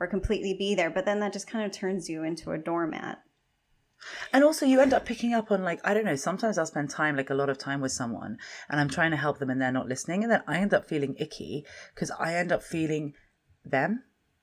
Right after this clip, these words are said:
Speaker 2: Like, and I
Speaker 1: Mm.
Speaker 2: don't mean that in a weird
Speaker 1: Mm.
Speaker 2: way, but I, I, I almost,
Speaker 1: Yeah.
Speaker 2: like, become them to try and heal them. But then
Speaker 1: Yes.
Speaker 2: because no one's healing anything,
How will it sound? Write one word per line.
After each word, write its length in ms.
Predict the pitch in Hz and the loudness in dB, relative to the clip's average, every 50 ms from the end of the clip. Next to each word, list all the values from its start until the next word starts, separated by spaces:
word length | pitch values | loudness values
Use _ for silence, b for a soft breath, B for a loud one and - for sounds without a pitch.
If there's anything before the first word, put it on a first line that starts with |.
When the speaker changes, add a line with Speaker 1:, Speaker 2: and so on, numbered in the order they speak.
| _ _ _ | _ _ _
Speaker 2:
Like, 140 | 190 196 - | 4 6 8
and 120 | 196 196 | 10 10
I 60 | 202 | 10
Speaker 1:
Mm. 40 | 190 | 10
Speaker 2:
don't 140 | 196 214 214 | 10 8 8
mean 100 | 233 226 | 8 6
that 100 | 220 180 | 4 4
in 60 | 190 190 | 4 6
a 40 | |
weird 120 | 170 170 - | 4 4 6
Speaker 1:
Mm. 40 | 185 | 4
Speaker 2:
way, 60 | 180 | 4
but 160 | 170 - - | 4 4 6
I, 140 | 180 196 185 - - | 8 8 8 6 6
I, 100 | - 180 185 | 4 4 4
I 240 | - - 180 196 | 4 6 6 6
almost, 360 | 196 208 214 240 247 - - - | 8 8 6 6 6 4 6 6
Speaker 1:
Yeah. 60 | 202 | 6
Speaker 2:
like, 160 | 180 - B B B B B B | 4 4 B B B B B B
become 440 | - 175 175 - - 190 220 233 214 | 0 0 2 2 4 6 8 8 10
them 200 | 175 147 135 131 | 10 8 6 6
to 100 | - 139 | 2 -2
try 220 | - - 175 165 | -4 0 0 0
and 100 | 160 160 | 2 2
heal 240 | 147 139 156 156 160 | 0 2 2 2 6
them. 260 | 156 180 196 254 240 | 8 8 8 8 8
But 120 | - 180 - | 6 6 8
then 140 | - 170 160 | 8 6 6
Speaker 1:
Yes. 140 | 160 151 - | 6 4 2
Speaker 2:
because 320 | 170 - - 220 214 214 | 0 6 6 6 6 8
no 120 | 196 196 185 | 6 6 6
one's 160 | 185 170 156 | 6 4 4
healing 260 | - 196 196 175 160 | 4 4 4 4 4
anything, 360 | 151 143 135 135 139 135 135 | 4 2 4 4 2 0 0